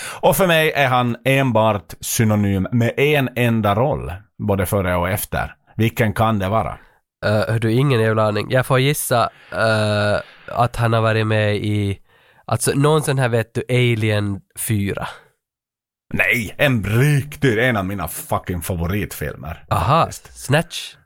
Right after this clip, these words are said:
Speaker 1: Quentin Tarantinos Inglourious Bastards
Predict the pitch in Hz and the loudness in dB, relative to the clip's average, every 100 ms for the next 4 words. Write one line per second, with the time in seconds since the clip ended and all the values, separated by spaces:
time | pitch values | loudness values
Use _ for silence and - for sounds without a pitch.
0 | _ - 117 165 139 123 104 120 101 92 | _ 0 2 2 0 -2 0 0 0 0
1 | 90 98 92 90 113 113 101 110 104 107 | -2 -4 -2 0 2 2 2 2 4 4
2 | 101 98 87 87 82 82 73 76 76 - | 2 0 -4 -6 -4 0 0 0 -2 -6
3 | - 78 73 | -6 -6 -6